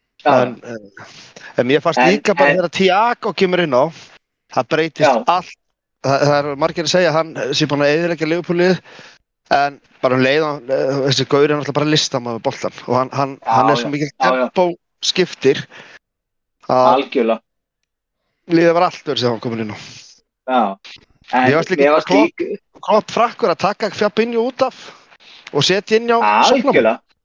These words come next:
Speaker 1: Já, já, já, algjörlega. Mér fannst það, mér fannst það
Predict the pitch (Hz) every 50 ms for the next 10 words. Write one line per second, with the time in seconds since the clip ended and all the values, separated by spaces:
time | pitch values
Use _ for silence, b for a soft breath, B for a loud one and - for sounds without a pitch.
0 | _ _ _ _ _ _ - 147 147 175 214 208 165 139 127 - - 143 165 220
1 | 226 - - 143 117 113 113 127 156 156 - 175 175 175 - 196 185 117 131 160
2 | 165 - 185 185 175 - 202 190 180 151 139